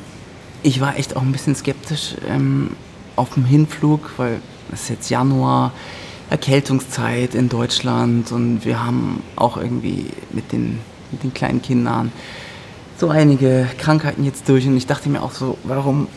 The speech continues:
tun wir uns das eigentlich an, jetzt wirklich in die Großstadt zu fahren und reisen nicht einfach irgendwo in ein bisschen gemütlicheres Hotel, wo man ein bisschen abspannen kann und dachte mir wirklich erst,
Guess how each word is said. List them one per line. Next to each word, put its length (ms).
tun 180
wir 80
uns 120
das 120
eigentlich 280
an, 180
jetzt 180
wirklich 460
in 240
die 160
Großstadt 480
zu 140
fahren 580
und 240
reisen 400
nicht 180
einfach 360
irgendwo 640
in 440
ein 20
bisschen 260
gemütlicheres 720
Hotel, 380
wo 60
man 160
ein 20
bisschen 260
abspannen 460
kann 180
und 180
dachte 220
mir 240
wirklich 480
erst, 220